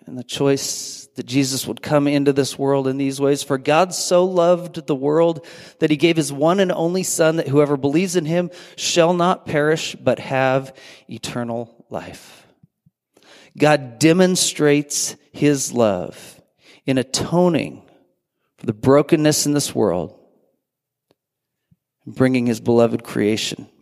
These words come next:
back into relationship with us, with himself. Now, the New Testament scripture, the early church, imagine shortly after Jesus has been crucified and risen again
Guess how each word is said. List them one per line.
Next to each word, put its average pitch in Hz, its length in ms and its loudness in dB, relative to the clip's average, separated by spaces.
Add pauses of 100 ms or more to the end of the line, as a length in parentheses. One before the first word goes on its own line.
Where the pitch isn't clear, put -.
back 107 300 2
into 107 160 0
relationship 98 760 -2 (460)
with 110 160 -6
us, - 420 -4 (100)
with 120 180 2
himself. 107 580 -2 (1800)
Now, 156 100 6
the 156 80 6
New 202 140 6
Testament 196 380 4
scripture, 135 580 2
the 131 320 0
early 175 280 2
church, - 500 -2
imagine 135 380 -4
shortly 151 440 0
after 139 320 -2
Jesus - 1040 -4
has 120 540 -2 (300)
been 127 140 -2
crucified 127 1000 0
and 123 180 -4
risen 120 260 0
again 117 420 -6